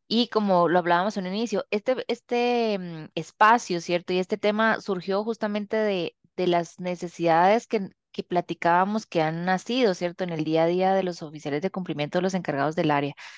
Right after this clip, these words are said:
Así que nos encanta tomar en cuenta todas estas recomendaciones. Como ustedes bien saben, para los que han repetido en participar en estos espacios,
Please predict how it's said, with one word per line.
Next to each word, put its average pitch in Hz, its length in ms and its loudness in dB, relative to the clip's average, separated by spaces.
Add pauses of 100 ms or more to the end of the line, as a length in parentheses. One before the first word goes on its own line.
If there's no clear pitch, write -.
(180)
Así 170 240 -2
que 196 100 0
nos 202 160 0
encanta 175 400 0
tomar 196 280 2
en 165 100 -4
cuenta 190 460 0 (420)
todas 202 280 4
estas 220 280 -2
recomendaciones. 214 760 -4
Como 190 200 -6
ustedes 196 340 4
bien 233 200 2
saben, 226 300 2
para 190 160 0
los 175 180 -4
que 151 340 -4
han 170 180 -6
repetido 190 680 -2
en 180 200 -4
participar 160 480 -2
en 170 120 0
estos 202 260 -4
espacios, 226 560 0